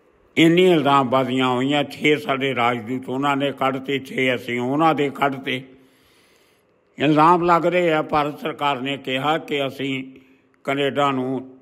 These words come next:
ਅਠਾਈ ਬੰਦਿਆਂ ਦੇ ਲਿਸਟ ਭੇਜੀ ਕਿ ਇਹ ਕ੍ਰਿਮੀਨਲ ਸਾਡੇ ਭੱਜੇ ਹੋਏ ਵਾਂਟਡ ਤੁਹਾਡੇ ਦੇਸ਼ 'ਚ ਬੈਠਿਆਂ ਨੂੰ ਫੜ ਕੇ ਵਾਪਸ ਭੇਜੋ।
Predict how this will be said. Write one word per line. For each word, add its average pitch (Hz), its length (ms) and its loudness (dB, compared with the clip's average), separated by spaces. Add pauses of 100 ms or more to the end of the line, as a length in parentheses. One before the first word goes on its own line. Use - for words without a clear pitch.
(140)
ਅਠਾਈ 139 400 0
ਬੰਦਿਆਂ 135 420 -2
ਦੇ 131 180 0
ਲਿਸਟ 123 380 -2
ਭੇਜੀ 131 360 -2
ਕਿ 135 140 -6
ਇਹ 123 200 -2
ਕ੍ਰਿਮੀਨਲ 135 600 0
ਸਾਡੇ 123 360 -2
ਭੱਜੇ 120 340 0
ਹੋਏ 135 260 4
ਵਾਂਟਡ 123 460 0
ਤੁਹਾਡੇ 127 300 -2
ਦੇਸ਼ 123 240 -4
'ਚ - 80 -16
ਬੈਠਿਆਂ 131 420 -2
ਨੂੰ 135 200 -6
ਫੜ 123 180 -2
ਕੇ 127 160 -4
ਵਾਪਸ 113 320 -2
ਭੇਜੋ। 127 600 -4